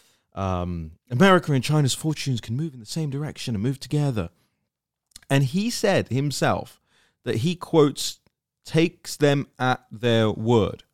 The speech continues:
Right? What did, where did we hear that phrase before? That was in the transcript, supposed transcript. I mean, we know it's Milley talking to Woodward to get this in his book. But that same phrase, apparently General Lee says to him, right,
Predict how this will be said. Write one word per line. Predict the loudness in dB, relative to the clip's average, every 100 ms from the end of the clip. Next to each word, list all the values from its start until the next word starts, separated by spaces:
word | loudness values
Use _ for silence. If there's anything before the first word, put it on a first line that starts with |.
| _ _ _ _ _ _ _ _ _ _ _ _ -6
Right? | -2
What | 2
did, | 2 2
where | 4
did | 4
we | 4
hear | 4 4
that | 2
phrase | 2 4 4 0
before? | -2 0 0 -2 -6 _ _ _ _ _ _ _ _ _ -4
That | 0
was | 2
in | 4
the | 4 6 4 0 _ _ _ _ _ -2
transcript, | 2 2 2 2 0 -2 _ _
supposed | 0 2 2 -2
transcript. | -2 -2 -4 -2
I | -2
mean, | -2
we | 2
know | 2
it's | 2 2
Milley | 2 4 2 -2 -6 -8 _ _ _
talking | 2 2 2 0
to | 2
Woodward | 4 4 2 0 -2 -6 -12 _ _ _
to | 0
get | 2
this | 2 0
in | -2
his | 2
book. | 6 8 6 0 -8 _ _ _ _
But | -2
that | 0 2
same | 2 4 4
phrase, | 2 4 4 4 0
apparently | -4 -2 0 2
General | 2 4 4
Lee | 4 2
says | 2 0 0
to | 2
him, | 2 4
right, | 4 2